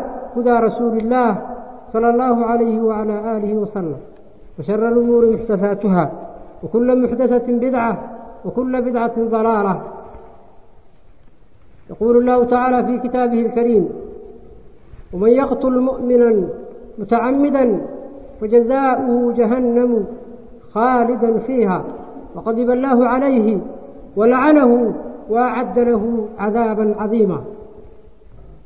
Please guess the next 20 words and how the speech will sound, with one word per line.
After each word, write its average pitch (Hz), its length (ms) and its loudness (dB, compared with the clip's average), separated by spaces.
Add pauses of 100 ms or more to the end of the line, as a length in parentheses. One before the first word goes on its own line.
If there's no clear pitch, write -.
(1400)
Aayaddaa 262 420 2
wada 240 220 6
maqlaysaan, 247 480 4 (1000)
Ilaahay 254 320 4
subxaanahu 277 360 4
wa 254 80 4
tacaala 247 440 4 (460)
waxa 220 180 0
uu 269 60 2
leeyahay, 254 460 6 (840)
qofka 277 320 4
dila 269 240 2
mu'min, 277 380 6 (1300)
isagoo 285 320 4
u 262 100 6
kasaya, 220 360 4 (1160)
"ومن 202 200 4
يقتل 285 420 4
مؤمنا 285 480 4 (440)
متعمدا." 294 580 8